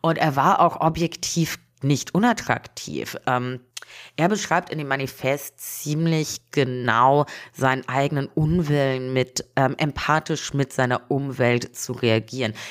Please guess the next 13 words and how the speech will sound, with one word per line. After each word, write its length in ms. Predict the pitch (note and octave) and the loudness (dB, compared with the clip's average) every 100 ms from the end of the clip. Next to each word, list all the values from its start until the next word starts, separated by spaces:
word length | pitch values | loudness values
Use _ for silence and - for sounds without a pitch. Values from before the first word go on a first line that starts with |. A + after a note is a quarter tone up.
| - | -8
Er 160 | C#3+ C#3 | -2 -2
geht 260 | C3+ D#3+ | 0 2
davon 420 | D#3+ D3+ - C#3+ - | 2 0 -2 -4 0
aus, 360 | B2+ D3+ D3 _ | 2 2 0 _
alles 420 | C3 D#3 E3+ - | 0 2 2 0
muss 240 | D#3 D#3 | -6 -4
sich 220 | D#3+ D3+ C#3+ | -4 -6 -4
nach 240 | C3 - | -4 -2
mir 200 | D3 D#3 | -2 0
richten, 380 | D#3 D3+ - C#3 | -2 -4 -6 -4
meine 400 | A#2+ B2+ D#3+ C3 | -2 -2 -2 -2
Wünsche 320 | D3 F3 - | -2 -2 0
erfüllen, 460 | C3 - - A#2+ | -2 -4 -2 -2